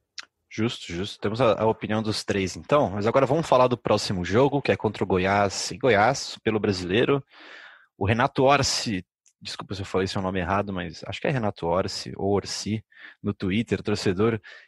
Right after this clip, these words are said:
pediu pra gente fazer, passar a lista de todos os jogadores que já tiveram covid desde maio. Então, Renato, essa é a lista. Jailson, Vinícius Silvestre, Gabriel Menino, Matias Vinha, Empereur, Kusevich, Danilo, Scarpa,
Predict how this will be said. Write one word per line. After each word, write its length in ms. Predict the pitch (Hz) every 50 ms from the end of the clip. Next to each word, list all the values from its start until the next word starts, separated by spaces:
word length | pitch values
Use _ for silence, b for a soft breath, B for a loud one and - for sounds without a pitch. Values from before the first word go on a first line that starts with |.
| B B
pediu 200 | - 104 104 139
pra 100 | - 127
gente 220 | 120 135 135 - -
fazer, 440 | - 135 113 110 110 120 123 - - _ _ _ -
passar 320 | 117 117 - - - 143
a 40 | 143
lista 380 | 120 120 139 156 - - 147 117
de 100 | 120 117
todos 200 | - 151 147 139
os 60 | 131
jogadores 500 | 131 127 123 120 104 95 117 117 110 -
que 160 | - - 110
já 160 | 95 117 139
tiveram 400 | 151 - - 117 113 113 110 107 -
covid 560 | - 104 92 85 95 95 95 85 - - 85
desde 320 | - 107 139 165 160 151 147
maio. 580 | 110 101 107 110 113 123 127 135 139 135 127 -
Então, 320 | - 120 107 - - 113
Renato, 600 | 110 110 110 101 104 107 113 - - - 127 120 -
essa 280 | - - 107 - - 101
é 40 | 92
a 60 | 85
lista. 600 | 82 87 110 139 139 - - - 151 147 151 147 B B B B B B B B B B B B B
Jailson, 840 | - - 156 156 156 165 196 196 175 - - 190 175 180 185 180 165 - -
Vinícius 360 | 113 120 123 143 - - -
Silvestre, 540 | - 139 110 104 110 113 123 117 - - 120
Gabriel 340 | 104 110 113 107 110 117 117
Menino, 400 | 110 98 95 95 104 110 107 104
Matias 460 | 101 98 92 - - 131 123 98 -
Vinha, 420 | - 92 101 110 110 110 110 104 - -
Empereur, 720 | 113 107 - - 127 127 127 107 101 104 110 113 107 104 - _
Kusevich, 800 | - - - - - 120 98 87 95 107 113 113 - - - -
Danilo, 680 | 95 113 123 123 107 98 98 113 113 117 120 117 117 _ _ - 131
Scarpa, 640 | - - - - 113 110 113 120 - - 120 117